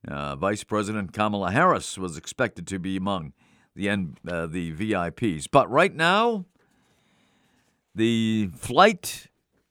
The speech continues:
is on hold. The Orion mission, part of, uh, Artemis, the Artemis One mission, as it's called. Now, I remember,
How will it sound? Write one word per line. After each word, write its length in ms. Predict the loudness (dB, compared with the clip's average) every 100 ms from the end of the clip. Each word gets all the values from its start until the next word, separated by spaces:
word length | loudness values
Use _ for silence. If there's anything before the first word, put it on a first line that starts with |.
| 4
is 560 | 6 8 4 2 -2 0
on 380 | 6 6 6 4
hold. 680 | 8 8 8 6 -4 -14 -18
The 300 | -8 -4 -2
Orion 640 | 0 2 4 4 0 0
mission, 460 | -2 0 -2 -2 -6 _ _ _ _ _ _ -2
part 280 | 2 4 4
of, 240 | 0 2
uh, 240 | 4 2 0
Artemis, 500 | 2 2 2 0 -4
the 240 | 0 0 2
Artemis 460 | 2 2 0 -2
One 460 | 2 4 4 0 -6
mission, 600 | -2 -2 -2 -6 -8 -10 _ _ _ _ _
as 260 | 0 0 0
it's 200 | -2 -2
called. 480 | 4 4 4 -4 -12 _ _ _ _ _ _ _ _ 0
Now, 260 | 8 8 8
I 160 | 6 6
remember, 680 | 8 6 6 6 4 4